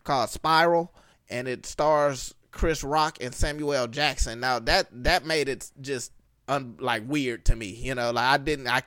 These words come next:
Chris Rock and Saw, that just don't mix, but that actually makes me like it. And it's actually written and produced by Chris Rock. And if anybody know anything about Chris Rock, now,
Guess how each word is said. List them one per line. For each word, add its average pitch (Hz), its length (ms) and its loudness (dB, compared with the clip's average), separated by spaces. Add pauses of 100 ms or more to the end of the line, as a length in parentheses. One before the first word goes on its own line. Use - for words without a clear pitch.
(140)
Chris 185 260 4
Rock 151 460 2
and 127 400 -10
Saw, 156 480 -2
that 135 200 -10
just 131 240 -10
don't 131 260 -4
mix, 151 340 -8
but 135 280 -8
that 143 180 -6 (120)
actually 139 460 -2
makes 135 260 -4
me 117 120 -8
like 131 280 -2
it. 80 140 -14 (320)
And 143 120 -6
it's 156 120 -4
actually 175 380 0
written 151 520 0
and 147 180 -2
produced 143 440 0
by 120 160 -2
Chris 127 260 -6
Rock. 113 300 -4 (300)
And 131 280 -4
if 135 160 -6
anybody 240 400 6
know 185 200 0
anything 170 260 -2
about 139 220 -2
Chris 143 200 -4
Rock, 131 300 0
now, 120 300 -4